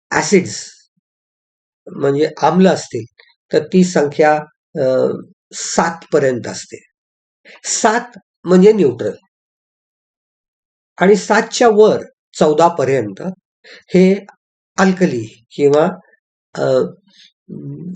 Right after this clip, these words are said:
अल्कलाइन मटेरियल्स असतात. आपलं रक्त जे असतं त्याचा पीएच हा सात पॉइंट थ्री, सेवन पॉइंट थ्री फाईव्ह च्या दरम्यान असतो.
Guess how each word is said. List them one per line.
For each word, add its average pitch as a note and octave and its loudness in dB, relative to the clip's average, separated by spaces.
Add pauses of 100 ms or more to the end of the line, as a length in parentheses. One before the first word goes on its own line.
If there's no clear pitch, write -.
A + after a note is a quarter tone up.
(160)
अल्कलाइन D#3+ 0
मटेरियल्स D#3+ -2
असतात. - -14 (1300)
आपलं F#3 2
रक्त D#3+ -2
जे C#4+ 2
असतं F#3+ 0
त्याचा D3+ -2
पीएच G#3 2 (440)
हा G3 2 (300)
सात F#3 -4 (220)
पॉइंट G#3 2
थ्री, G3 2
सेवन F3+ 0
पॉइंट F#3 0
थ्री F3 -2 (120)
फाईव्ह E3+ 0
च्या F3 2
दरम्यान C3 0
असतो. - -10